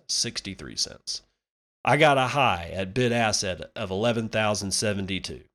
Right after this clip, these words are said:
I got a low, it's gonna be at, uh, yeah, hit B T C is gonna have it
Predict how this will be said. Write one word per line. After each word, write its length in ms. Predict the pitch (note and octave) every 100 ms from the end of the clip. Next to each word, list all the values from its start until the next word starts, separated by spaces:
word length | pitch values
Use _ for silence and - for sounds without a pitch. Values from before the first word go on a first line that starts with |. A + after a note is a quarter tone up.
| _ _ _ _ -
I 140 | A2 C3
got 220 | C3 B2
a 40 |
low, 880 | A#2 B2 C#3+ A#2 G2+ G2+ A#2 C#3 E3
it's 140 | D#3
gonna 200 | - B2
be 420 | A#2 C3+ C3+ C#3 A2
at, 480 | B2 A#2 A2+ - -
uh, 40 | C#3
yeah, 340 | B2 B2 A2
hit 280 | A#2+ D3 C#3
B 160 | C#3
T 200 | C3+ D#3 C3
C 240 | - D#3
is 140 | C3+
gonna 180 | C3 B2
have 260 | C3 C3 B2
it 180 | A#2+